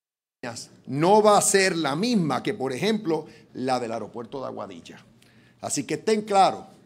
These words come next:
este aeropuerto es para Ponce y las áreas aledañas. Ha sido muy diligente a la hora de buscar recursos para nuestros aeropuertos y hoy estaremos entregando presente un beneficio para Puerto Rico.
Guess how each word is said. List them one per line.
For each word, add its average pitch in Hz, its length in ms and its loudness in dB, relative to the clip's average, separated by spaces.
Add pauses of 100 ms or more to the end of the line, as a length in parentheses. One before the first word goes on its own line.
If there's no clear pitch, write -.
(520)
este 123 300 -8
aeropuerto 180 560 -2
es - 40 -4
para 131 460 -2
Ponce 254 760 0 (200)
y 120 80 -6
las 131 160 0
áreas 208 320 6
aledañas. 196 320 6 (400)
Ha 123 120 -2
sido 180 260 0
muy 185 240 0
diligente 180 520 -2
a - 20 0
la 127 100 0
hora 170 200 0
de 170 100 0
buscar 165 420 0
recursos 170 540 -6
para 123 240 -6
nuestros 117 420 -8
aeropuertos 120 880 -4 (540)
y 113 160 -4
hoy 160 160 6
estaremos 151 540 0
entregando 139 560 -2 (100)
presente 185 640 -10
un 156 180 -8
beneficio 156 720 -4
para 113 240 -4
Puerto 104 300 -8
Rico. 107 400 -12